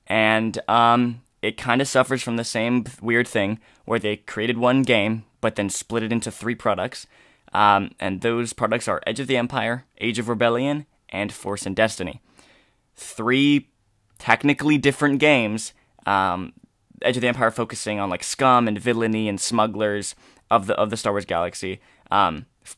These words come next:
Age of Rebellion focusing on the conflict between the Empire and the Rebellion, um, and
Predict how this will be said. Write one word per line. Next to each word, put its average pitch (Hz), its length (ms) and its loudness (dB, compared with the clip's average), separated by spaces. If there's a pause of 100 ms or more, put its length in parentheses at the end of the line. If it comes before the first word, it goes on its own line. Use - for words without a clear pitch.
Age 135 180 6
of 120 80 -2
Rebellion 127 380 4
focusing 110 460 -4
on 101 140 -2
the 95 60 -6
conflict 104 360 -4
between 98 160 -8
the 92 100 -4
Empire 95 320 -4
and 85 100 -6
the 82 60 -10
Rebellion, 120 540 2 (440)
um, 101 400 2 (120)
and 104 420 2